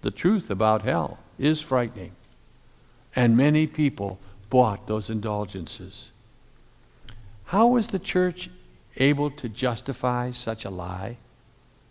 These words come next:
They felt the end justified the means. For what they wanted to do was to build the most enormous cathedral in the whole world, Saint Peter's in Rome.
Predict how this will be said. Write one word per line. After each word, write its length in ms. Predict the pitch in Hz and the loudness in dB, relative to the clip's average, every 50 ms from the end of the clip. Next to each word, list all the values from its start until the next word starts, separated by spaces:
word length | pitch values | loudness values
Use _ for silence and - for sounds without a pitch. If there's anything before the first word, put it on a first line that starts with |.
| _ _ _ _ _ _ _ _ _ _ _ _ _ _ _ _ _ _ _ _ _ _ _ _ _ _ _ - | _ _ _ _ _ _ _ _ _ _ _ _ _ _ _ _ _ _ _ _ _ _ _ _ _ _ _ 0
They 180 | 113 135 151 | 2 4 4
felt 320 | 151 - 180 196 202 196 196 | 6 8 8 8 8 8 6
the 160 | 190 185 175 | 2 4 6
end 300 | 190 202 214 220 220 196 | 8 8 8 8 6 6
justified 680 | 160 196 196 190 196 - 180 - - 190 185 185 185 170 | 6 6 4 4 4 0 0 2 4 4 4 4 4 4
the 100 | 156 185 | 2 2
means. 680 | 190 214 240 247 233 156 110 98 87 - - - - - - - - _ - - _ _ - - - - | 4 6 6 6 6 4 2 0 -4 -10 -14 -16 -18 -20 -20 -20 -20 _ -20 -20 _ _ -20 -20 -18 -12
For 300 | - 113 - - 165 156 | -12 -4 4 6 6 8
what 220 | 151 170 180 170 - | 8 8 6 6 6
they 140 | 180 170 156 | 6 6 6
wanted 520 | 139 131 131 165 190 226 254 277 233 - | 6 6 6 8 8 8 8 6 4 4
to 100 | - 165 | 2 2
do 480 | 135 110 - 135 127 117 117 113 131 - - - - - | 2 4 8 8 8 8 8 4 2 -2 -6 -8 0 4
was 220 | 135 131 123 - | 6 6 6 4
to 120 | - 127 | 4 2
build 540 | 113 98 - 156 190 220 233 247 247 220 160 | 2 6 8 10 12 12 12 10 8 6 6
the 80 | 143 127 | 4 6
most 380 | 123 123 120 120 110 - - | 8 8 6 6 4 0 -4
enormous 1080 | - 143 127 123 123 120 123 123 135 156 190 240 285 311 311 285 185 143 135 135 - - | 0 4 4 6 6 6 6 6 8 10 12 12 12 12 12 12 12 12 10 8 6 2
cathedral 760 | - - 139 - - - 247 262 269 247 208 240 240 240 233 | 4 4 4 4 4 4 6 8 8 8 10 12 12 12 12
in 220 | 208 190 180 170 160 | 12 8 6 8 10
the 180 | 156 151 151 | 10 10 12
whole 420 | 147 175 202 214 233 240 240 233 220 | 12 12 12 12 12 12 12 12 12
world, 600 | 214 208 214 196 185 147 127 110 98 92 - - - - - - - - - - - - - - - - - - - - - - - - - - - - | 12 12 12 12 12 12 12 10 8 2 -2 -6 -10 -12 -14 -14 -14 -14 -14 -16 -16 -16 -18 -18 -18 -18 -20 -20 -20 -20 -20 -20 -20 -20 -20 -20 -20 -20
Saint 380 | - - - 135 127 123 117 - | -12 -4 0 2 2 2 2 0
Peter's 560 | - 196 202 151 107 98 107 123 127 - - - - | 0 2 2 2 2 2 0 -2 -4 -8 -12 -10 -6
in 220 | 123 120 123 120 | -4 -2 0 2
Rome. 260 | 120 117 101 85 76 | 2 2 2 0 -4